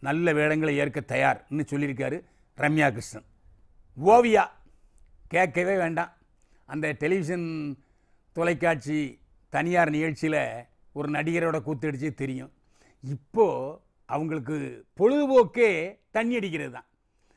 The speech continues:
ஆண் நண்பரோட கூத்தடிக்கிறது, புதுசு புதுசா ஹேர் ட்ரெஸ் பண்ணிக்கிறது. ஓவியா கையில மதுக்கோப்பை வச்சுக்கிட்டு ஆண் நண்பருடன் இருக்கிற ஒரு கவர்ச்சி படத்தை வெளியிட்டு,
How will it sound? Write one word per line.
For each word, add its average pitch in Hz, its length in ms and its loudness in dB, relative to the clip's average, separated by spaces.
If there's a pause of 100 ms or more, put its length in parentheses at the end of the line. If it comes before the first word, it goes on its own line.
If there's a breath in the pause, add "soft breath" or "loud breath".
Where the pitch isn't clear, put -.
(420)
ஆண் 190 280 4
நண்பரோட 165 520 0
கூத்தடிக்கிறது, 139 760 -2 (100)
புதுசு 175 240 0
புதுசா 151 300 -2
ஹேர் 143 180 -2
ட்ரெஸ் 147 240 -6
பண்ணிக்கிறது. 127 580 -8 (920)
ஓவியா 175 640 4 (920)
கையில 185 360 4
மதுக்கோப்பை 160 400 0
வச்சுக்கிட்டு 147 720 -4 (1040)
ஆண் 180 300 2
நண்பருடன் 165 600 0
இருக்கிற 135 560 -4 (460)
ஒரு 139 520 -6
கவர்ச்சி 190 400 0
படத்தை 147 560 -6
வெளியிட்டு, 156 680 -4